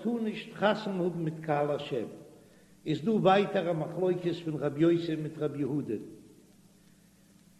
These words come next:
צי קהל גרם, יקרא קהל. צי קהל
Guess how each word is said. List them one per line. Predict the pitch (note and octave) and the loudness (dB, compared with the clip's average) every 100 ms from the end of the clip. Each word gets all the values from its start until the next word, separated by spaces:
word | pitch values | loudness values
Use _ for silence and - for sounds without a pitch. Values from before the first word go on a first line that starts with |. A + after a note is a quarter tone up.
| - - - | -20 -20 -14
צי | - D3+ | -8 -4
קהל | - D3+ D#3 G3+ F#3+ | 2 4 6 4 4
גרם, | F#3 A3 F#3 F3+ F#3 F#3 - - - - - - | 2 2 2 0 -2 -6 -12 -20 -20 -20 -20 -10
יקרא | G#3+ D#3 E3 E3+ D#3+ | -8 -6 -6 -4 2
קהל. | C#3+ A2 - - - - - - - - _ _ - - - - - - - _ _ - - - - - - | 2 2 -4 -10 -16 -20 -20 -20 -20 -20 _ _ -20 -20 -20 -20 -20 -20 -20 _ _ -20 -20 -20 -20 -20 -14
צי | - | -10
קהל | D3+ D3+ D3 G3 | -4 2 6 6